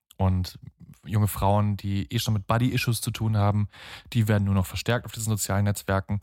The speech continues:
Dass Fake News, äh, überall sind, dass es andere Regeln gelten für bestimmte Gruppen aus der Bevölkerung, also namentlich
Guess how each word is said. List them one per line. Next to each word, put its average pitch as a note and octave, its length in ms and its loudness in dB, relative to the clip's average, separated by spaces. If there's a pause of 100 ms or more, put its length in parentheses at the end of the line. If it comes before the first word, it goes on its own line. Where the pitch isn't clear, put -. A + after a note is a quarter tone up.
(600)
Dass B2 500 0 (140)
Fake C3 440 0
News, A#2+ 560 2
äh, D#2 300 -12
überall A#2+ 580 -2
sind, A2+ 420 -2
dass G#2 300 -2
es G#2+ 240 -4
andere A2+ 460 0
Regeln A#2+ 340 2
gelten A2+ 460 2
für G#2+ 480 2
bestimmte G#2+ 500 -2
Gruppen B2 340 2
aus G#2+ 180 0
der A#2 100 0
Bevölkerung, A2 640 -2
also F#2+ 360 0
namentlich F#2+ 540 0